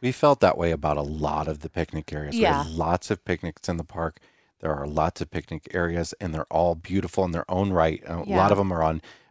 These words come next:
Speaker 1: big open meadow, meadows where there's wildlife, and, you know, so they're not just sort of a, a stop to eat. Sometimes they're places to really visit.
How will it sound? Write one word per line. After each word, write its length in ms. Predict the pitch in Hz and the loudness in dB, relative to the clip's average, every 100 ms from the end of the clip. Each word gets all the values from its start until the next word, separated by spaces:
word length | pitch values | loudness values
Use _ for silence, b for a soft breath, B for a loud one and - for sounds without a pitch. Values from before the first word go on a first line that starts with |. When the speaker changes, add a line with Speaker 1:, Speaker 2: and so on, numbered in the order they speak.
| _ | _
Speaker 1:
big 300 | - 107 87 - - | 4 6 6 0 2
open 340 | 107 107 95 | 4 6 4
meadow, 440 | 90 95 104 110 110 | 6 8 8 6 2
meadows 460 | - 104 107 104 104 | 4 6 8 6 4
where 100 | 95 | 2
there's 220 | 85 80 | 2 2
wildlife, 760 | 92 98 101 92 90 90 82 - | 4 6 6 6 2 2 -2 -4
and, 180 | 101 | -6
you 80 | 82 | -4
know, 120 | 87 | -4
so 140 | 82 95 | -4 -2
they're 140 | 90 | -2
not 280 | 90 98 104 | 2 2 2
just 200 | - 87 | -4 -4
sort 180 | - 87 | -2 0
of 120 | 80 | 0
a, 200 | 80 78 B B B B | -2 -2 B B B B
a 100 | 90 | -6
stop 320 | - 92 85 | 0 2 2
to 120 | - - | -2 -6
eat. 260 | 98 101 - | -4 -4 -2
Sometimes 480 | 98 92 98 92 82 | -4 -2 -2 -2 -2
they're 100 | 85 | -6
places 420 | - 85 - 82 | -2 -4 -4 -8
to 140 | - 80 | -8 -8
really 240 | 82 78 | -6 -8
visit. 380 | 71 76 76 | -6 -6 -6